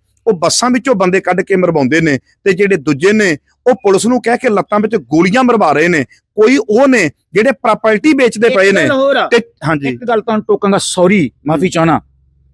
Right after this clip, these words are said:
Speaker 2: ਕੱਲੀ ਇੰਨੀ ਗੱਲ ਨਹੀਂ, ਰੋਕ ਕੇ ਨਹੀਂ ਨਾ,
Speaker 1: ਹਾਂ।
Speaker 2: ਉਹਨਾਂ ਨੇ ਪੁਲਿਸ ਨਾਲ ਗੱਲਬਾਤ ਕੀਤੀ ਤੇ ਦਬਾਅ ਪਾਇਆ
Speaker 1: ਹਾਂ।
Speaker 2: ਕਿਸੇ ਹੋਰ ਬੰਦੇ ਦਾ ਨਾਂ ਲੈਣ ਲਈ।
Speaker 1: ਹਾਂ।
Speaker 2: ਕੇਸ, ਕੇਸ ਦੇ ਵਿੱਚ ਇੱਕ ਬੰਦੇ ਦਾ ਨਾਂ ਲਓ ਵੀ ਉਹਨੇ ਮੈਨੂੰ ਪੈਸੇ ਦਿੱਤੇ ਤੇ ਤਾਂ ਮੈਂ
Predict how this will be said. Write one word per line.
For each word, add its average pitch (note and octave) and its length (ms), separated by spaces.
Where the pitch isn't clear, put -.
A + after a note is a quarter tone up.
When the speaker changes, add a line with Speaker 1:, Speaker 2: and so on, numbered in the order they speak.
Speaker 2:
ਕੱਲੀ G#3 280
ਇੰਨੀ A3 220
ਗੱਲ G3+ 180
ਨਹੀਂ, A#3 160
ਰੋਕ F#3 340
ਕੇ G#3+ 120
ਨਹੀਂ A#3+ 220
ਨਾ, G#3+ 60
Speaker 1:
ਹਾਂ। D3+ 80
Speaker 2:
ਉਹਨਾਂ G3 220
ਨੇ G#3 80
ਪੁਲਿਸ F#3+ 300
ਨਾਲ F#3+ 180
ਗੱਲਬਾਤ D#3+ 400
ਕੀਤੀ G3 320
ਤੇ C4 100
ਦਬਾਅ F3 360
ਪਾਇਆ B2+ 300
Speaker 1:
ਹਾਂ। C3+ 180
Speaker 2:
ਕਿਸੇ G3+ 280
ਹੋਰ G3 340
ਬੰਦੇ F#3 240
ਦਾ G3 100
ਨਾਂ D#3+ 260
ਲੈਣ A#2+ 260
ਲਈ। F#2+ 100
Speaker 1:
ਹਾਂ। B2 140
Speaker 2:
ਕੇਸ, F#3+ 360
ਕੇਸ F3+ 260
ਦੇ F3+ 120
ਵਿੱਚ D3 260
ਇੱਕ F#3 320
ਬੰਦੇ E3+ 240
ਦਾ F3 120
ਨਾਂ D3 240
ਲਓ D3+ 200
ਵੀ G3 100
ਉਹਨੇ B3 240
ਮੈਨੂੰ A#3 200
ਪੈਸੇ F#3+ 300
ਦਿੱਤੇ F3 280
ਤੇ A3 100
ਤਾਂ G#3 260
ਮੈਂ G#3 240